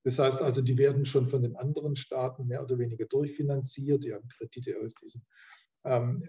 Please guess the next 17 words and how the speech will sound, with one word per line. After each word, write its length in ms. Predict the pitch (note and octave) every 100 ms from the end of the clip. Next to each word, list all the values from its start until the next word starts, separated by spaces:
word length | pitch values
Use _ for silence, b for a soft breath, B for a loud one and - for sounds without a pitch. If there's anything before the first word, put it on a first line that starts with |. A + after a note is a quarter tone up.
| -
äh, 160 | D#3 -
europäischen 520 | B2+ A#2 A#2+ B2+ A#2
Stabilitätsmechanismus 1200 | - A2+ A2+ A#2 D3+ D3 D3 B2+ C3 B2+ C3+ B2 -
und 160 | A#2+
so 140 | A#2 A2+
weiter 320 | A#2 A#2+ -
und 140 | A2+
so 120 | - -
fort. 260 | - - -
Also 200 | - B2
die 160 | B2 B2+
sind 240 | - B2+
irgendwie 340 | D3 B2 A#2+ B2
schon 200 | - B2+
eingegipst. 720 | A#2 B2 B2 B2+ - - - _ B B B -
Aber 380 | D#3 F3+ D3 A#2+
halt, 420 | B2 - -